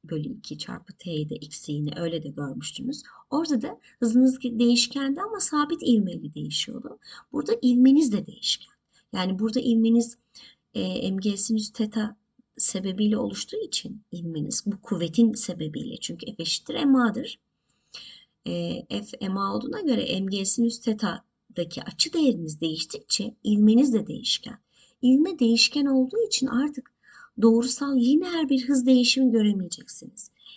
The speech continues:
Lineer hız değişimi olmayacağı için x'iniz de sürekli değişecek. Bakın burada x'iniz o yüzden ne yapıyor?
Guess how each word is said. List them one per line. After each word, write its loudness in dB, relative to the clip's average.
Lineer 4
hız 2
değişimi 0
olmayacağı 2
için -4
x'iniz 2
de 2
sürekli -10
değişecek. -8
Bakın 2
burada 0
x'iniz -2
o 0
yüzden -2
ne -2
yapıyor? -8